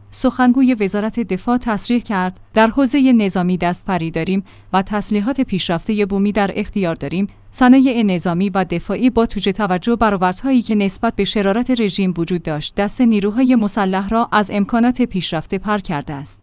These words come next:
و امروز یکی از موشک‌های پیشرفتهٔ ما برای اولین مرتبه استفاده شده و دشمن قادر به رهگیری آن موشک نشد.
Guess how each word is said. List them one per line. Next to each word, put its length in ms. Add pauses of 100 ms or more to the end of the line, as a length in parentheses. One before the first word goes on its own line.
(140)
و 140
امروز 420
یکی 260
از 140
موشک‌های 580
پیشرفتهٔ 600
ما 200
برای 360
اولین 540
مرتبه 460
استفاده 460
شده 360
و 100
دشمن 400
قادر 300
به 180
رهگیری 480
آن 240
موشک 380
نشد. 360